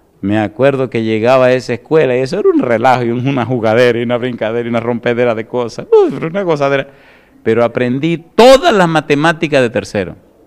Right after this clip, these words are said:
Cuando llegué al tercero,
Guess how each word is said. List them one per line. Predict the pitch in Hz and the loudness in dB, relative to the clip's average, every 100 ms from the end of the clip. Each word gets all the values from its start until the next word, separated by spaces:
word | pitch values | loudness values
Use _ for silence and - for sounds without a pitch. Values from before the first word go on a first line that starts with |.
| _ _ _ _ _ _ _ - - _ _ _ _ _ _ - | _ _ _ _ _ _ _ -20 -20 _ _ _ _ _ _ -6
Cuando | 113 107 | -2 -2
llegué | 113 113 135 | 0 0 2
al | 160 | 2
tercero, | 156 143 - 196 185 | 0 -8 -2 -2 -4